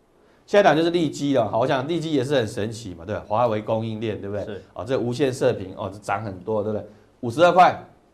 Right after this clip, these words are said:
Speaker 1: 对不对？
Speaker 2: 嗯。
Speaker 1: 五十块，今年才五十，才五十几块嘛，对不对？涨到两百四十几块啊，
Speaker 2: 对。
Speaker 1: 是很，很多倍的哈。这个我朋友也有买，买到有赚到，很惊人哈。
Speaker 2: 嗯。
Speaker 1: 那不过呢，你看啦，两百、两百四、两百五的上不去，现在呢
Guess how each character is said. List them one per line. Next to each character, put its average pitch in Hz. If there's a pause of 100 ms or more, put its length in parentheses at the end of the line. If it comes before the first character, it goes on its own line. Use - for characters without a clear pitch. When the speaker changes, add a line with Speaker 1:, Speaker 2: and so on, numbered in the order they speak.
(500)
Speaker 1:
对 135
不 147
对？ 143 (280)
Speaker 2:
嗯。 156 (120)
Speaker 1:
五 123
十 131
块， 160 (920)
今 208
年 160
才 151
五 123
十， 127 (600)
才 156
五 143
十 151
几 113
块 147
嘛， 107
对 127
不 127
对？ 107 (220)
涨 113
到 151
两 139
百 135
四 123
十 120
几 98
块 101
啊， 90
Speaker 2:
对。 113
Speaker 1:
是 131
很， 104
很 107
多 120 (160)
倍 123
的 92
哈。 92
这 123
个 104 (300)
我 110
朋 131
友 151
也 123
有 123
买， 98
买 95
到 120
有 98
赚 113
到， 101
很 92
惊 120
人 92
哈。 87
Speaker 2:
嗯。 151
Speaker 1:
那 165
不 170
过 233
呢， 220 (120)
你 131
看 170
啦， 160
两 165
百、 151 (200)
两 139
百 143
四、 143
两 127
百 123
五 107
的 98
上 113
不 98
去， 107
现 127
在 120
呢 113